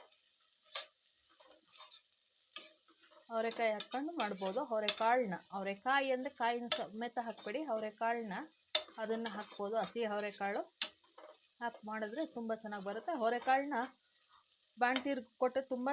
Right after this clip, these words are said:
ಚೆನ್ನಾಗ್ ಬರುತ್ತೆ. ಮೆಂತ್ಯ ಸೊಪ್ಪು ಬಾಣ್ತೀರ್ಗೆ ಹಾಲು ಉತ್ಪತ್ತಿ ಆಗುತ್ತೆ ಅಂತ ಹೇಳ್ತಾರೆ. ಹಂಗಾಗಿ ನಮ್ಮಮ್ಮ, ನನ್ ಪ್ರೆಗ್ನೆಂಟ್ ಬಾಣ್ತಿಯಲ್ಲಿ ತುಂಬ ಮಾಡ್ಕೊಡ್ತಾ ಇದ್ರು ಇದನ್ನ.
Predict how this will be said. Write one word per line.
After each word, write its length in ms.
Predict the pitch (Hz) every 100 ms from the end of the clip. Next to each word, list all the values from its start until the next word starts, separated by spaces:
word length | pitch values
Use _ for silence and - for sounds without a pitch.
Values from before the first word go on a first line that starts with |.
| 277
ಚೆನ್ನಾಗ್ 240 | 262 254 226
ಬರುತ್ತೆ. 280 | 220 226 302 262
ಮೆಂತ್ಯ 280 | 247 269 285
ಸೊಪ್ಪು 260 | 285 - 302 247
ಬಾಣ್ತೀರ್ಗೆ 460 | 233 240 247 233 226
ಹಾಲು 200 | 247 254 247
ಉತ್ಪತ್ತಿ 360 | - 269 - 262
ಆಗುತ್ತೆ 260 | 233 226 220
ಅಂತ 100 | 220 233 226
ಹೇಳ್ತಾರೆ. 360 | 208 208 240 427 - _ _ 226
ಹಂಗಾಗಿ 420 | 226 247 240 226 226 233
ನಮ್ಮಮ್ಮ, 340 | 226 220 220 226 208
ನನ್ 180 | 208 220 226
ಪ್ರೆಗ್ನೆಂಟ್ 440 | 226 202 226 226 233 208 202 - _ _ _ -
ಬಾಣ್ತಿಯಲ್ಲಿ 640 | 214 226 254 262 247 240 185 180 _ _ -
ತುಂಬ 220 | 254 247 254 226
ಮಾಡ್ಕೊಡ್ತಾ 480 | 214 208 214 214 208
ಇದ್ರು 140 | 196 185
ಇದನ್ನ. 220 | 196 220